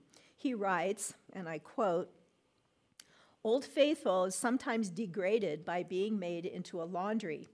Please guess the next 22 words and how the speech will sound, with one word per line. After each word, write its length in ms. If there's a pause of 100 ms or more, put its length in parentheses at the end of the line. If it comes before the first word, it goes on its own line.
(380)
Garments 480
placed 420
in 80
the 80
crater 540
during 320
quiescence 840
are 80
ejected, 640 (340)
thoroughly 560
washed 680
when 160
the 140
eruption 460
takes 300
place. 540 (420)
General 300
Sheridan's 640
men 320
in 120
eighteen 380
eighty-two 680